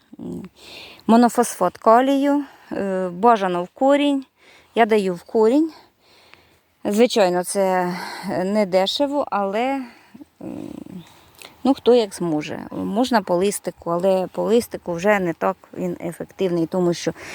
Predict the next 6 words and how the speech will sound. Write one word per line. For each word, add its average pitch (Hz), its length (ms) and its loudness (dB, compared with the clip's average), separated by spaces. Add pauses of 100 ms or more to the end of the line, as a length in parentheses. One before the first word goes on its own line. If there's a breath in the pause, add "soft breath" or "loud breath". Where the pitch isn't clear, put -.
(200 loud breath)
монофосфат 180 640 0
калію, 247 540 2 (300 loud breath)
його 170 560 -2 (200)
молекули 165 960 2
більш, 160 840 -6
м, 160 800 -6